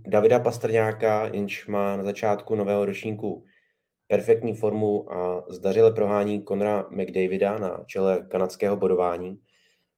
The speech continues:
Aktuálně vlastně za ním zaostává o jediný bod. Matěj, kde se podle tebe vzala taková pohoda v Pastrňákově hře a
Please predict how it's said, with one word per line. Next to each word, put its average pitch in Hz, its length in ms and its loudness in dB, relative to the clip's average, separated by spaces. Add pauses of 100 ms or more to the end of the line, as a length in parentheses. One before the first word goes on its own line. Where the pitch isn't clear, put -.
Aktuálně 98 520 2
vlastně 98 360 -2 (280)
za 92 160 -2
ním 98 180 -2
zaostává 95 540 4
o 95 100 0
jediný 98 320 -2
bod. 85 280 -2 (760)
Matěj, 117 680 -2 (500)
kde 107 180 4
se 139 140 0
podle 127 220 0
tebe 107 460 2 (160)
vzala 110 260 4
taková 107 360 2
pohoda 95 500 0 (380)
v - 140 -20
Pastrňákově 95 680 0
hře 92 260 0
a 92 440 -2